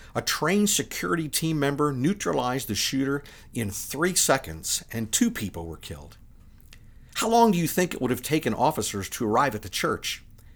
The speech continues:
And how many more lives could have been taken had they waited?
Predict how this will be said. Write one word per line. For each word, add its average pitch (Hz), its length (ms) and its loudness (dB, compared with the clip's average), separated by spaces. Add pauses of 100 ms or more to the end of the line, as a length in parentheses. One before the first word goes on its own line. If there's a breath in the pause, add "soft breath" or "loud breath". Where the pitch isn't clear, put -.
(520 soft breath)
And - 100 -16
how - 180 0
many 185 180 2
more 156 220 4
lives 139 360 0
could 131 160 -4
have 110 60 -6
been 107 140 -2
taken 85 520 -6 (140)
had 107 180 -12
they 101 80 -2
waited? 95 440 -4